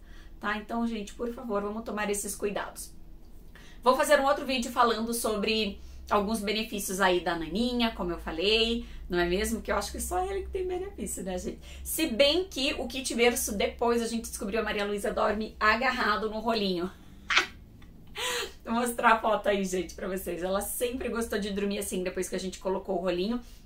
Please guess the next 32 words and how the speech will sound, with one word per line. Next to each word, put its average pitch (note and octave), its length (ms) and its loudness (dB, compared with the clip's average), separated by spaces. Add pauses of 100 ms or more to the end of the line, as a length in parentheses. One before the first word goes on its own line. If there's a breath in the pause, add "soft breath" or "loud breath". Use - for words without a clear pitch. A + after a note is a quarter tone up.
que A#3 380 4
ela B3 320 10
mesma A#3 380 2
já A3 100 -2
começou, G3 460 0
né? G3 260 0 (320 loud breath)
Já F#3 140 2
sabia F3 380 2
rolar, G3 760 8
já F3 120 -2
sabia, F3+ 480 0 (360 loud breath)
né, F#3 180 4
se F#3+ 160 2
movimentar, F#3 840 4
sabia F#3 280 0
tirar F#3 280 0
as - 120 0
coisas F3+ 280 -4
do F3+ 100 -2
rostinho F3+ 420 -2
dela. F#3+ 360 2
A F#3 40 0
gente G3 220 -4
ficou - 180 -6
seguro G3 420 -2
em A3+ 100 -2
colocar A#3 540 0 (300 loud breath)
esse G#3 240 0
kit G#3+ 300 -4
berço, D#3+ 480 -2
tá? F3 180 0
Então, G3 560 -4